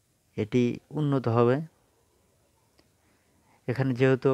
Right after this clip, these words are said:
বাংলাদেশ কৃষি বিশ্ববিদ্যালয় রয়েছে, সেজন্য এটি এমনিতেই খুবই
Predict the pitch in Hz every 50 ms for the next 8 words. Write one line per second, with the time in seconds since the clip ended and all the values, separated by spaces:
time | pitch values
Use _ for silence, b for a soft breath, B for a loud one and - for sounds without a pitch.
0 | 123 113 - 123 123 127 127 120 127 117 - - 143 120 - - 131 123 - -
1 | 135 123 120 123 120 117 113 107 - - 110 104 101 - - 127 117 131 127 127
2 | 123 117 - 127 123 123 120 - _ - 120 117 120 127 127 - - 120 107 98
3 | 95 - _ _ _ b b b b b b b - - 127 120 120